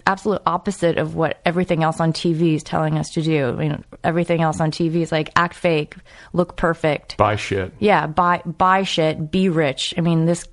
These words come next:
Speaker 1: this guy was like, "I love you just the way you are." And, um,
Speaker 2: He was so kind.
Speaker 1: he was so, he was so kind and really radical. I mean,
Speaker 2: Yeah.
Speaker 1: when you, when you look at what he was actually doing, um, but,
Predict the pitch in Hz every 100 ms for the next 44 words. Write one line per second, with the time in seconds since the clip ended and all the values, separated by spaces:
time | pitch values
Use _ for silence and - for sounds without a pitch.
0 | - 180 170 170 165 160 165 160 156 -
1 | - - - - 170 175 180 170 170 170
2 | 160 - 165 156 156 151 151 151 147 139
3 | 147 151 151 _ _ _ 165 156 156 156
4 | 151 147 147 151 147 135 165 - - 143
5 | 120 85 80 208 220 - - - 226 233
6 | 254 247 - - - - 226 220 - 277
7 | 285 - 254 247 170 165 185 185 190 190
8 | 220 240 262 254 - 165 160 170 175 165
9 | - 85 - - _ _ 185 180 185 190
10 | 185 - 185 185 185 190 190 180 175 165
11 | 175 165 165 - - 170 170 - 185 175
12 | 160 175 160 151 151 156 - - - -
13 | - - - 170 165 160 160 175 - -
14 | _ - _ _ _ _ 180 175 202 -